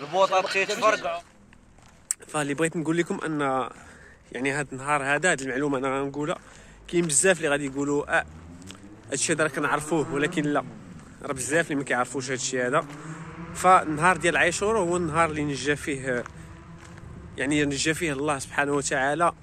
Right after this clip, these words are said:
Speaker 2: موسى من، يعني، من البطش ديال، ديال فرعون.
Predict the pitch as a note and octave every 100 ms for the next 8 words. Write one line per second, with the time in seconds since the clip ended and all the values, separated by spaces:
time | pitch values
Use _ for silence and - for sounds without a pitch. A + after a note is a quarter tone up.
0 | D3 E3+ D#3 - F3 - C#3 C#3+ C3+ B2+
1 | A#2+ A#2+ A#2 A2+ D3 C#3+ C#3 - - -
2 | - - C3+ E3 - C#3+ C3 C3+ B2 A#2+
3 | - - - - - - - D3+ C#3+ -
4 | C3 G#2